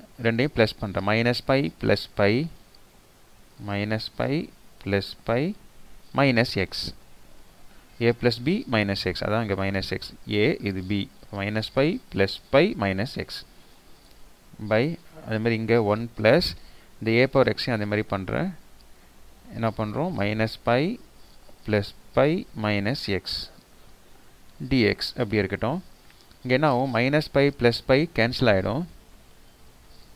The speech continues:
அப்ப I equal to integration of minus pi to plus pi. அப்போ இங்க மேல என்ன வரும்னா cos square minus x வரும்.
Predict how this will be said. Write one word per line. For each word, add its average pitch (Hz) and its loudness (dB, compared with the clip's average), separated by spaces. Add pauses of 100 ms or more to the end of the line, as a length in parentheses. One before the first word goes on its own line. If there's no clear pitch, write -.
(640)
அப்ப - -4 (140)
I 131 2 (100)
equal 123 2 (100)
to 123 2 (880)
integration 120 2 (100)
of 127 4 (600)
minus 123 0 (100)
pi 113 4 (220)
to 139 2 (580)
plus 107 4 (160)
pi. 98 4 (1000)
அப்போ 117 2 (1080)
இங்க 120 2 (100)
மேல 131 6
என்ன 127 4
வரும்னா 113 0 (300)
cos 127 6
square 139 4 (140)
minus 110 0 (240)
x - -4 (120)
வரும். 104 -2